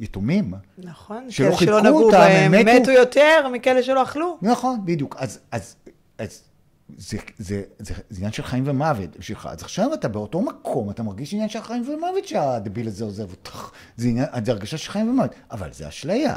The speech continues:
Speaker 1: אתה לא חיים ומוות, אתה לא תינוק חסר ישע, את אישה בוגרת, יש לך חברים, יש לך מארגני תמיכה, ואת לא צריכה, למנגנון הרגשי הזה, לתת לנהל אותך. כמו שאמרה לי היום מישהי. "אבל שרנו, אבל אני חייבת להבין למה אני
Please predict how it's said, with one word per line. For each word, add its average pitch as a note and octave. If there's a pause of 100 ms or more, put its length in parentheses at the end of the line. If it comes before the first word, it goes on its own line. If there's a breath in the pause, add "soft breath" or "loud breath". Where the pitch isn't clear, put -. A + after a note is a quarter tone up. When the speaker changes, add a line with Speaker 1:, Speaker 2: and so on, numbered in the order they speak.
Speaker 1:
אתה -
לא -
חיים G3+
ומוות, G#3 (120)
אתה F2
לא D#2+
תינוק A3+
חסר F#3+
ישע, D#3+ (260 soft breath)
את -
אישה A2
בוגרת, G#3 (100)
יש -
לך -
חברים, E3+
יש -
לך -
מארגני G2
תמיכה, G#2 (400 soft breath)
ואת G#2+
לא F#3
צריכה, D4 (260)
למנגנון B2
הרגשי E3+
הזה, B3+
לתת E3
לנהל D4
אותך. B2 (420 soft breath)
כמו C4
שאמרה E4
לי F4+
היום F#4
מישהי. C#3+ (1040 soft breath)
"אבל D#2
שרנו, B2 (320)
אבל D#2 (140)
אני E2+
חייבת F#2+
להבין C3+
למה A#2
אני D#3